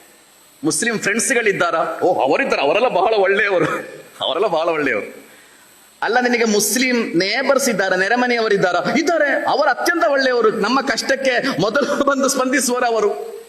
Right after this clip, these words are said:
"ಮತ್ತೆ ಕೆಟ್ಟವರಂದ್ರೆ ಯಾರು?" "ಅದು ಆ ಟಿ ವಿಯಲ್ಲೆಲ್ಲ ಬರ್ತಾ ಇದೆ ಅಲ್ಲ ಅವರು" ಅಂತ.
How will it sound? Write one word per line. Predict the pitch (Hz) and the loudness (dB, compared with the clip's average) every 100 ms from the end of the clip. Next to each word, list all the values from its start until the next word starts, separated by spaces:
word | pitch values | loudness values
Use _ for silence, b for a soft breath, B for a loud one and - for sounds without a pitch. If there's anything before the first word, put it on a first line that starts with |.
| - - - - | -20 -20 -20 -6
"ಮತ್ತೆ | 170 214 | -4 -4
ಕೆಟ್ಟವರಂದ್ರೆ | 208 185 - 220 208 208 196 | -2 -2 0 2 2 2 2
ಯಾರು?" | 180 185 170 180 | 0 0 0 -2
"ಅದು | 156 190 | -2 0
ಆ | 208 | 0
ಟಿ | 208 240 | 0 -2
ವಿಯಲ್ಲೆಲ್ಲ | 262 226 208 180 | 0 0 0 0
ಬರ್ತಾ | 170 - | 0 0
ಇದೆ | 175 151 | 0 0
ಅಲ್ಲ | 143 | -2
ಅವರು" | 143 131 127 | 0 0 -2
ಅಂತ. | 92 | -4